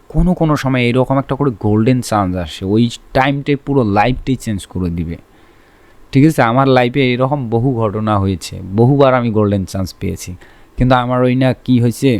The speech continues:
<clears throat> আমার এই যে <clears throat> কোটিপতি হইতে হবে, মিলিয়নার হইতে হবে, এই রকম ক্রেজিনেসটা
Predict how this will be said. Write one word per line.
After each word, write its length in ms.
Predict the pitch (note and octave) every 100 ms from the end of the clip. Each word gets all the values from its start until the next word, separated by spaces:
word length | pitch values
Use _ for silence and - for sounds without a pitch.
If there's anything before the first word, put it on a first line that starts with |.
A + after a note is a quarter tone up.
| - -
<clears throat> 320 | C#3+ G#2+ F#2
আমার 200 | G#2 A2+
এই 120 | A#2 A#2
যে 200 | B2 B2 - -
<clears throat> 320 | D#3 A#2 G#2+
কোটিপতি 420 | C3+ C3+ D3 C#3 C#3+
হইতে 180 | B2 C3
হবে, 160 | A#2 A2
মিলিয়নার 460 | A#2+ B2 A#2+ A#2+
হইতে 220 | A#2 G2+ A2+
হবে, 260 | G#2+ A2+ C#3 - - - -
এই 180 | F#3+ D#3+
রকম 320 | D3+ C#3+ C#3+ C3
ক্রেজিনেসটা 600 | C3+ A#2+ A2+ A#2+ A#2 -